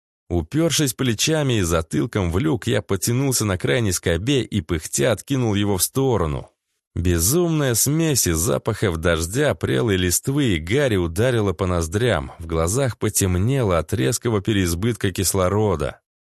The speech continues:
Стараясь не свалиться вниз, я выбрался из люка и огляделся. Люк выходил в круглое бетонное строение с приоткрытой дверью.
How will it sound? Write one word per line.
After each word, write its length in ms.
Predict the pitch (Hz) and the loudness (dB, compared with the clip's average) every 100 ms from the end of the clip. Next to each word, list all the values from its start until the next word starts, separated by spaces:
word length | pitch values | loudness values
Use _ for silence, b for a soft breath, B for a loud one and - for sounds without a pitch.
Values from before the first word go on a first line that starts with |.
| _ _ | _ _
Стараясь 680 | - - 85 156 175 139 139 | -4 0 2 2 0 0 0
не 100 | 123 | 0
свалиться 500 | 123 123 143 - 92 | 2 2 0 0 0
вниз, 400 | 90 156 110 120 | 2 0 0 0
я 120 | 101 | 0
выбрался 480 | 123 131 113 101 107 | 0 0 0 2 2
из 200 | 82 87 | 2 0
люка 320 | 113 123 104 | 0 0 -2
и 220 | 90 113 | 0 0
огляделся. 1000 | 98 90 92 87 101 117 87 - 69 55 _ _ _ _ _ _ - | 0 2 0 0 0 2 2 0 -2 -6 _ _ _ _ _ _ -2
Люк 440 | 85 101 185 - | 0 2 0 0
выходил 540 | 160 - 139 135 175 | -2 0 -2 0 0
в 80 | 127 | -2
круглое 500 | - 135 160 143 131 | -2 -2 0 2 2
бетонное 520 | 104 95 - 151 127 | 2 0 0 0 0
строение 680 | 110 - 82 87 139 147 131 | -2 0 0 0 0 0 0
с 60 | 117 | -2
приоткрытой 640 | - 110 - - 120 104 | 0 0 0 -4 0 0
дверью. 640 | 85 92 135 131 82 69 | 0 0 2 2 0 -2